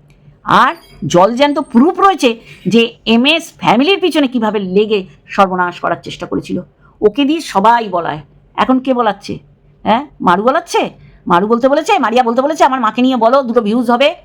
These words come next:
সবাই দৌড়ে এসে আমাকে দুটো কথা শোনাবে।" এইটা হচ্ছে মারুকে নগ্ন করার আর একটা চক্রান্ত। এই চক্রান্ত সফল হতে দেবো না, মাথায় রাখবি, বুঝেছিস?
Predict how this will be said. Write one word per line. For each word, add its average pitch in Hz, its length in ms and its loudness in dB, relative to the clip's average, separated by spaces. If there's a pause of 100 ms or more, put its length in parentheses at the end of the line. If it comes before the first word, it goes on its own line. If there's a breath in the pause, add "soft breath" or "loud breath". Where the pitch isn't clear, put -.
(200)
সবাই 240 220 2
দৌড়ে 233 240 0
এসে 247 180 -2
আমাকে 233 200 0
দুটো 220 180 -2
কথা 226 240 0
শোনাবে।" 262 260 2 (400 soft breath)
এইটা 190 340 2
হচ্ছে 190 360 0
মারুকে 202 440 -2
নগ্ন 180 380 0
করার 208 360 2
আর 190 220 -4
একটা 185 260 -4
চক্রান্ত। 196 800 -2 (400 loud breath)
এই 214 140 2
চক্রান্ত 254 680 0
সফল 190 420 -2
হতে 185 180 -6
দেবো 185 120 -4
না, 185 80 -4
মাথায় 180 280 -2
রাখবি, 202 580 -2 (280)
বুঝেছিস? 262 480 -2